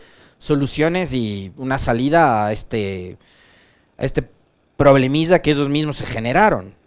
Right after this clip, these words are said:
¿no? Pero creo que la política,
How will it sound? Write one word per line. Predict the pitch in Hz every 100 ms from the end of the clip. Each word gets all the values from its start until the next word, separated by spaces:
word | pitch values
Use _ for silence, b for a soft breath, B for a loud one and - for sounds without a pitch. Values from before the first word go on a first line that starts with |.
| _ _
¿no? | 127 170 190 _ _ _ _ _ _ _ _ _ _ _ _
Pero | 120 120
creo | 139 147
que | 180
la | 143
política, | 143 139 135 151 160 160